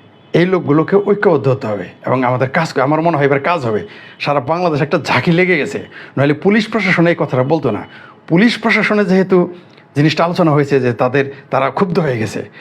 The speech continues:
তার মানে কাজ কিছুটা হয়েছে। গণমাধ্যমের এই, এ, খবরগুলো কাজ করতেছে। এখন আমাদের কাজ হলো এই সামাজিক যোগাযোগ মাধ্যমে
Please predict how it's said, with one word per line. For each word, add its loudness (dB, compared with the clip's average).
তার 0
মানে 0
কাজ -4
কিছুটা -2
হয়েছে। -2
গণমাধ্যমের 0
এই, 0
এ, -2
খবরগুলো 0
কাজ -2
করতেছে। -2
এখন -2
আমাদের -2
কাজ 0
হলো 0
এই 0
সামাজিক -2
যোগাযোগ 0
মাধ্যমে 0